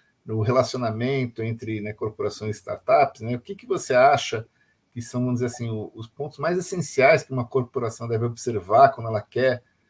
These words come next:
né, se conectar, seja investir, seja fazer parcerias, fazer co-inovações, que eu acho que é o caso aí, né,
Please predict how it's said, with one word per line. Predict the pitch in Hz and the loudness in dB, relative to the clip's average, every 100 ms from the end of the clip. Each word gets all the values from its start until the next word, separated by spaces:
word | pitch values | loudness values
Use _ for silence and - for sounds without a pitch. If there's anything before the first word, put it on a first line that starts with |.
| _ - | _ -10
né, | 104 | -8
se | - | -6
conectar, | - 120 113 - 107 120 131 107 95 - _ _ - | -2 -2 -2 -2 4 8 10 8 6 0 _ _ -12
seja | - 202 214 | 0 4 4
investir, | 151 120 - - 170 147 | 4 0 -2 -6 -4 -4
seja | 131 139 143 120 | -4 -4 -2 -4
fazer | 123 107 _ | -2 -6 _
parcerias, | - 104 104 110 131 | -6 -6 -6 -2 -2
fazer | - 123 | 0 -2
co-inovações, | 127 - 170 156 127 113 - - 147 120 | 0 2 4 6 4 4 0 0 2 0
que | - | -4
eu | 104 | -10
acho | - | -8
que | 107 | -10
é | |
o | |
caso | - 104 110 104 | -6 -2 -2 -2
aí, | 104 104 | -4 -6
né, | 101 110 | -6 -8